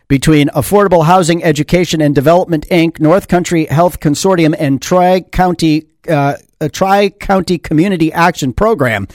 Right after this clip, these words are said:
will coordinate ownership and management of the new facility. Nonprofit representatives announced the receipt of a two and a half million dollar anonymous donation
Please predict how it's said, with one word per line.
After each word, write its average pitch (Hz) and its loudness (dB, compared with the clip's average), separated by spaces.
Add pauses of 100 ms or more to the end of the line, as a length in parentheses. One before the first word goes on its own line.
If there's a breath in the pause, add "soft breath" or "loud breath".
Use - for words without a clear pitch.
(400 soft breath)
will 139 2
coordinate 156 0
ownership 156 0
and 127 2
management 139 0
of 139 -6
the 123 -2
new 120 -2
facility. 170 0 (320 loud breath)
Nonprofit 147 2
representatives 143 0
announced 143 -2
the 151 -4
receipt 147 -2
of 131 -4
a 110 -4
two - -4
and 254 -2
a 151 -2
half 180 0
million 165 0
dollar 180 2
anonymous 147 0
donation 131 -2